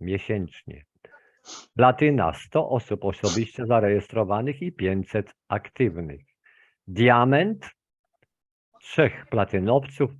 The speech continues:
dwa i pół tysiąca aktywnych, biorąc pod uwagę ilość przybywających i ilość i rejestracji na całym świecie,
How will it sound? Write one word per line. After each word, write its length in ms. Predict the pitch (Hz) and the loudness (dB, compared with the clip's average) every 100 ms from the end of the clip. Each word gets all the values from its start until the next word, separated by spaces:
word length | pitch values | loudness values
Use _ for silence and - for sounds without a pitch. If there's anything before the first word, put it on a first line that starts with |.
| - | -18
dwa 400 | 78 80 131 135 | -12 2 4 4
i 100 | 131 | 2
pół 200 | 120 107 | -2 -8
tysiąca 500 | 101 98 92 - 85 | -8 -6 -6 -4 -6
aktywnych, 760 | 82 - 127 117 117 110 - _ _ _ | -6 -4 -2 0 0 -2 -6 _ _ _
biorąc 540 | 76 98 160 208 208 - | 0 6 6 6 4 0
pod 200 | 170 151 | -2 0
uwagę 560 | 135 135 98 78 69 - _ _ _ _ _ _ _ _ _ _ _ _ _ _ _ _ - - | 2 2 0 -4 -16 -20 _ _ _ _ _ _ _ _ _ _ _ _ _ _ _ _ -16 -4
ilość 460 | 147 170 135 98 | 2 6 6 2
przybywających 1080 | - - - 120 113 120 127 147 139 131 - | -4 -10 -4 2 2 4 4 2 0 -4 -4
i 280 | 113 104 123 | -4 -2 0
ilość 300 | 165 127 - | 2 2 0
i 140 | 123 | -2
rejestracji 840 | 113 113 117 98 - 151 139 - 123 | 0 2 0 -2 -2 0 0 -4 -4
na 160 | 107 | -4
całym 440 | - 120 113 110 90 | -2 0 0 0 -4
świecie, 640 | - 104 98 90 110 | -8 -4 -4 -2 -4